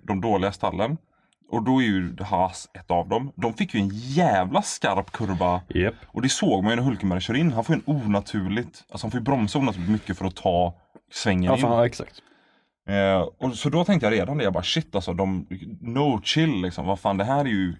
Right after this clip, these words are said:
Speaker 1: riktigt jävla orimligt att de drar igång det här innan. Och just att det var folk där ute och säger, vad fan, det här kan ju inte vara en bra idé.
Speaker 2: Mm,
Speaker 1: För
Speaker 2: nej,
Speaker 1: jag
Speaker 2: de
Speaker 1: visste också att Ocon behövde stanna, för det var ju bara de två som, de körde ju hards hela racet liksom.
Speaker 2: Ja.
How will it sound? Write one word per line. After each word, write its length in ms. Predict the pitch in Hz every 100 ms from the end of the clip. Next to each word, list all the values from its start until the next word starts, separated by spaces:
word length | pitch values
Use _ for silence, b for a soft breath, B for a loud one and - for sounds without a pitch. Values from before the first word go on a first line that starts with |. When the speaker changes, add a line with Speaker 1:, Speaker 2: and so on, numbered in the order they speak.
| -
Speaker 1:
riktigt 380 | 92 123 - 143
jävla 240 | 117 90
orimligt 560 | 113 101 95 92 95 101
att 80 |
de 120 | 95 92
drar 140 | 92
igång 160 | 92 90
det 60 |
här 100 | 98
innan. 300 | 95 90 92 92 b b b b
Och 80 | b
just 140 | 139 -
att 60 |
det 60 | 104
var 220 | 104 113
folk 240 | - 104
där 80 | 110
ute 260 | 107 90 120
och 60 |
säger, 200 | - -
vad 120 | 78 82
fan, 160 | -
det 60 | 90
här 280 | 110 95 80 -
kan 140 | 101
ju 60 | 90
inte 220 | 92 90
vara 100 | 95
en 60 | 92
bra 220 | 98 95
idé. 140 | 92
Speaker 2:
Mm, 340 | 95 104 101 87
Speaker 1:
För 80 | 92
Speaker 2:
nej, 200 | 104 104
Speaker 1:
jag 100 | 95
Speaker 2:
de 80 |
Speaker 1:
visste 220 | 92 - 165
också 120 | 120
att 60 | 101
Ocon 300 | - 101 90
behövde 360 | - 104 90
stanna, 280 | 117 117 92
för 60 | 95
det 80 | 117
var 80 |
ju 60 | 135
bara 220 | 107 95
de 240 | 92 92 90
två 200 | 92 92
som, 160 | 90
de 120 | -
körde 180 | 113 104
ju 60 | 95 98
hards 220 | 92 90
hela 100 | 87
racet 400 | 85 80 87 135
liksom. 180 | 101 - - B -
Speaker 2:
Ja. 220 | 85